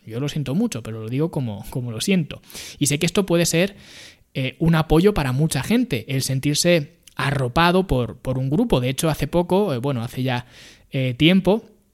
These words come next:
porque se ve que esto mismo ya lo comenté en otro episodio, y un oyente habitual del podcast, creo que fue Conchita, me parece, que comenta bastante en iVoox, y cosa que le agradezco ya de paso,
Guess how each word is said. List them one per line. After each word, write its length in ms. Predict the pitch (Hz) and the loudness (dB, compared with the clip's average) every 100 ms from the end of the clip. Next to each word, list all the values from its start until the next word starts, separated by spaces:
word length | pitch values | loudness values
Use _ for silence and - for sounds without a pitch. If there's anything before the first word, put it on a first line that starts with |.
| _ _ _ - | _ _ _ -8
porque 240 | - 135 127 | -4 -4 -4
se 140 | - | -4
ve 120 | 143 | -2
que 60 | 147 | -2
esto 180 | - 135 | -2 0
mismo 280 | 170 143 127 | 0 0 -2
ya 160 | 131 | -2
lo 100 | 139 | -2
comenté 480 | 139 131 135 156 - - - - - | -2 -2 0 0 0 -10 -20 -20 -8
en 180 | 135 139 | -2 0
otro 180 | 139 135 | 0 -2
episodio, 560 | 131 - 214 196 214 - - - | 0 2 4 4 2 -2 -6 2
y 80 | |
un 100 | 175 | 6
oyente 520 | 214 190 214 196 170 135 | 6 4 2 2 0 0
habitual 520 | 131 127 143 143 190 | -4 -2 0 2 4
del 140 | 160 | 2
podcast, 540 | - 226 - 170 208 - | 2 0 0 -2 -2 -2
creo 160 | 143 | -2
que 140 | 147 147 | -2 -2
fue 460 | 147 147 143 131 - | 0 2 2 0 -2
Conchita, 520 | 127 123 190 202 160 | -4 -2 -2 0 -2
me 120 | 135 | -2
parece, 420 | 131 175 - 156 - - - - _ | -2 -2 -4 -8 -12 -20 -20 -20 _
que 120 | 147 | -2
comenta 340 | 135 156 170 151 | 2 2 4 2
bastante 760 | 123 - 156 156 135 - 131 | 2 0 0 0 -2 -2 -4
en 140 | 131 | 2
iVoox, 360 | 220 180 214 - - - _ | 4 4 2 -4 -12 -20 _
y 160 | 139 131 | -4 -2
cosa 360 | - 139 160 | -4 -4 -4
que 140 | 151 123 | -2 -2
le 100 | 117 | -4
agradezco 500 | 110 117 175 - 139 | -4 -4 -4 -2 -2
ya 140 | 123 | -2
de 100 | 117 | -2
paso, 320 | 185 196 190 | -2 -2 -4